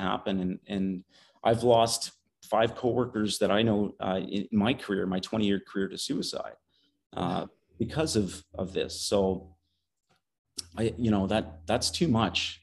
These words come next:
Speaker 1: And it, it's, uh, I think we're asking too much of these people.
Speaker 2: Yeah.
Speaker 1: Yeah. So.
Speaker 2: And so where can, thank you. This.
Speaker 1: Yeah. Oh,
Speaker 2: this is
Speaker 1: yeah. Yeah.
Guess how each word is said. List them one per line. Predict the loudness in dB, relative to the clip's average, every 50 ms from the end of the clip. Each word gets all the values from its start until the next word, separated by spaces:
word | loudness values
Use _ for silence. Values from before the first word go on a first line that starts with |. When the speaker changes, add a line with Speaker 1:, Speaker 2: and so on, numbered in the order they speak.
| _ _
Speaker 1:
And | -10 -10 -8 -6 -4 -4 -4 -2 -2 -2 -2
it, | -2 -4 -6
it's, | -8 -10 -8 -6 -2 0
uh, | 0 0 0 0 -2
I | -2
think | -2 -2 -2 -2
we're | -2 -4 -4 -2
asking | -2 -2 -2 -4 -4 -4 -4 -4
too | -4 -4 -6
much | -6 -6 -6 -8 -8
of | -8
these | -8 -10 -10
people. | -12 -14 -18 -18 -18 -18 -20 -20 _ _ _ _ _ _ -20 -20 _ _ _ _ _ -10
Speaker 2:
Yeah. | -10 -10 -10 -12 -18 _ _ _ _ _ _ -10
Speaker 1:
Yeah. | -8 -6 -6 -8 -10 -16 -20 -20 _ _ _ _ _ _ _ _ _ _ _ _ _ _ _ -20
So. | -18 -14 -10 -6 -2
Speaker 2:
And | -2 -2 -2
so | -2 -4
where | -2 0 2 2 2 0
can, | 0 -2 -2 -2 -2 -4 -6 -12 -18 _ 2
thank | 4 4 4 2 -2 -6 -12
you. | -14 -14 -14 -8 -6
This. | -4 -4 -4 -6 -8 -10 -8 -6
Speaker 1:
Yeah. | -6 -6 -6 -8 _ _ _ _ _ _ _ _ _ _ _ _ -4
Oh, | 0 2
Speaker 2:
this | 4 4
is | 4
Speaker 1:
yeah. | 4 2 0 -4 -12 -16 _ _ _ _ _ -20 -20 -20 -20 -20 -20 _ -20 -20 -20 -20 _ _
Yeah. | -14 -12 -12 -12